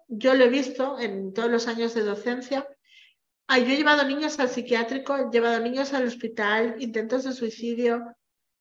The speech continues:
porque tenían que llegar ahí para que la familia ordenara X cosas. Entonces, el papel del abuelo es acompañar con amor, darle ratos de escuchar,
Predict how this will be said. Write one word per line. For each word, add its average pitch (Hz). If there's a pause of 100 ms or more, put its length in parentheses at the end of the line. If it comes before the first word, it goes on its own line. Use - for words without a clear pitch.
(100)
porque 247
tenían 277
que 285
llegar 254
ahí 311 (200)
para 220
que 220
la 214
familia 226
ordenara 247
X 233
cosas. 190 (460)
Entonces, 247
el 240
papel 247
del 302
abuelo 285
es 277
acompañar 214
con 311
amor, 285 (400)
darle 247
ratos 277 (120)
de 220
escuchar, 226